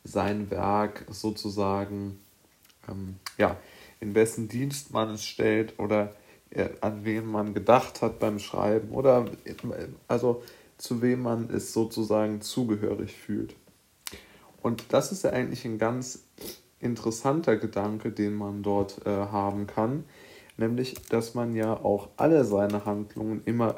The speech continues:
irgendjemandem widmet. Na, bei Büchern haben wir uns so, ähm, ja, daran gewöhnt oder es für gut, äh, befunden,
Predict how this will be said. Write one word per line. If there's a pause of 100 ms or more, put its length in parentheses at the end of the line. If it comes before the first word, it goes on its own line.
irgendjemandem
widmet. (560)
Na,
bei
Büchern
haben
wir
uns
so, (800)
ähm, (260)
ja, (1200)
daran
gewöhnt
oder
es
für (120)
gut,
äh, (100)
befunden,